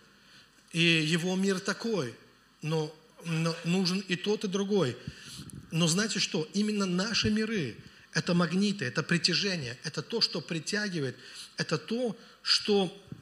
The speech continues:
э, пленяет души людей. Если ты человек, который нес-, несет свой прекрасный мир,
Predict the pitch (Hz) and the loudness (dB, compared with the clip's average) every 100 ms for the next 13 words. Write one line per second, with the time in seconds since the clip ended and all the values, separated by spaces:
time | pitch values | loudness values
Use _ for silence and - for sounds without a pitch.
0 | - - - - - - 160 160 185 202 | -20 -20 -20 -16 -16 0 0 2 2 4
1 | 208 170 143 127 208 190 160 151 156 208 | 4 2 0 -4 0 2 2 0 -2 -2
2 | 190 113 - - - - 147 185 190 170 | 0 -2 -8 -20 -20 -8 0 2 2 -2
3 | 240 233 214 175 151 180 208 - 151 170 | -2 0 0 0 -2 0 -2 -2 -2 2
4 | 170 175 - 165 180 - 214 165 - 170 | 4 4 2 2 2 4 2 2 0 0
5 | 202 - 156 - 180 170 - 131 139 208 | 0 0 -6 -4 -2 -2 -2 -4 -2 -2
6 | 220 | -2